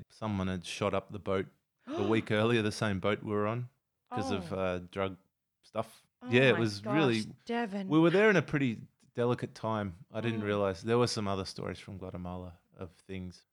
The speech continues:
Speaker 1: So we got there. The reason we were there, we met this American guy and his wonderful wife or partner, I can't remember. He made films, and we met th-, them in Antigua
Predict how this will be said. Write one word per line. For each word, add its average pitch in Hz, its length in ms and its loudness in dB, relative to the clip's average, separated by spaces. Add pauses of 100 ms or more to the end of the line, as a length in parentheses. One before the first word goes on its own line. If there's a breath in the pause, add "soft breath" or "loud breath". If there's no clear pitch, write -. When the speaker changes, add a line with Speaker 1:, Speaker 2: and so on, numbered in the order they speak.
(100)
Speaker 1:
So 120 120 -2
we 120 140 4
got 147 160 4
there. 127 140 4
The 135 120 4
reason 180 320 4
we 165 120 4
were 123 120 4
there, 110 240 6
we 120 160 4
met 135 240 2
this 135 300 0
American 120 640 2
guy 101 280 4
and 98 280 -4
his 95 240 -8 (320)
wonderful 104 680 -4 (360)
wife - 380 -4
or 123 60 -4
partner, 151 340 -2
I 147 60 -6
can't 123 200 -4
remember. 92 300 -4 (260)
He 139 100 -4
made 117 280 2
films, 107 480 0 (340)
and 113 120 -4
we 131 100 0
met 131 220 2
th-, 113 180 -4
them 113 220 2
in 101 240 0
Antigua 101 640 -4